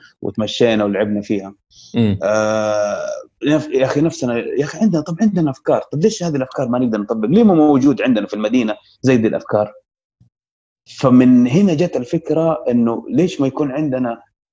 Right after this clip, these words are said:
Speaker 1: آه، يعني مدينتنا جدة لها هوية.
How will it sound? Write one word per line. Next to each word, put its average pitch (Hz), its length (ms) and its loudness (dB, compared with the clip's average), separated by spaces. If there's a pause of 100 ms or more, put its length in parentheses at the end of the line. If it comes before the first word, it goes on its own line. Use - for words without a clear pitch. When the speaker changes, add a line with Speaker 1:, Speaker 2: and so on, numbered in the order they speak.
(100)
Speaker 1:
آه، 107 60 2
يعني 113 280 2
مدينتنا 113 720 0
جدة 113 300 0
لها 117 280 -4
هوية. 101 460 -4